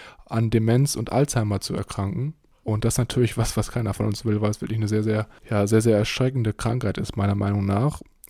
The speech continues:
Und deswegen geht's darum, dass man immer wieder neue, ich sag jetzt mal metaphorisch, Datenautobahnen im Kopf aufbaut,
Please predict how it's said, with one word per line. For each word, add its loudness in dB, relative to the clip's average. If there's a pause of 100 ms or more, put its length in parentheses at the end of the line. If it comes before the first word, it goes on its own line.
(240)
Und -2 (200)
deswegen 0
geht's 0
darum, 0
dass -2
man 2
immer 2 (120)
wieder 0
neue, 4 (340)
ich -6
sag -2
jetzt -2
mal 2
metaphorisch, 2 (440)
Datenautobahnen 2
im -4
Kopf -2
aufbaut, 0